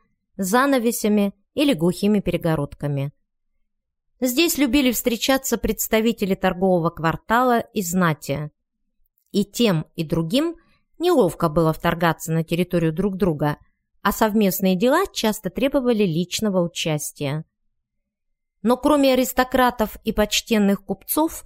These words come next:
в Сером Доле хватало разного сброда, от наёмных убийц до банальных пьяниц. Владелец приваживал всех, зная, что разнообразные знакомства держат Дол на плаву.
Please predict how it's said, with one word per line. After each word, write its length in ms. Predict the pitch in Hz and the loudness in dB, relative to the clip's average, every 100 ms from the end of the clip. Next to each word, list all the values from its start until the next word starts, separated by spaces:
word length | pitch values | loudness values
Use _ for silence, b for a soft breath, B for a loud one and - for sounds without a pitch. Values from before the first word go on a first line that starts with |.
| - | -12
в 80 | - | -2
Сером 380 | 269 277 240 233 | 2 4 4 4
Доле 220 | 311 320 | 2 2
хватало 580 | - 196 - 190 226 - | 0 0 2 2 4 4
разного 480 | 190 190 196 196 | 2 2 0 0
сброда, 600 | 180 160 185 190 165 156 - | -2 -2 2 2 2 -2 -2
от 180 | - - | -4 0
наёмных 560 | 202 208 202 180 165 - | 0 2 2 2 0 -2
убийц 560 | 170 254 302 - - - _ _ | -2 0 -2 -2 -10 -12 _ _
до 300 | 160 175 269 | -2 2 2
банальных 640 | 220 180 190 190 185 - | 2 2 2 2 0 -2
пьяниц. 680 | - 160 160 147 147 - - _ _ _ _ _ _ _ 170 | -6 -2 0 0 -4 -8 -16 _ _ _ _ _ _ _ -2
Владелец 680 | 196 220 240 311 262 - | 2 2 2 0 0 -4
приваживал 640 | - 185 196 240 226 214 214 | -2 0 0 0 0 -2 -2
всех, 540 | - - 170 143 _ _ _ _ _ | -4 -2 0 -2 _ _ _ _ _
зная, 640 | 175 160 202 202 165 147 147 _ _ | -8 -2 2 2 2 -2 -6 _ _
что 240 | - - 190 | -12 -2 0
разнообразные 800 | 202 208 226 214 208 160 170 165 | 2 2 2 2 2 2 0 -2
знакомства 640 | 185 190 294 339 - 240 | -2 -2 -2 -4 -4 -4
держат 640 | 185 147 220 240 240 180 | -2 0 0 0 -4 -2
Дол 380 | 139 165 196 - _ | 0 0 0 -4 _
на 140 | 175 175 | -8 -4
плаву. 520 | 175 165 156 139 | 0 0 -2 -6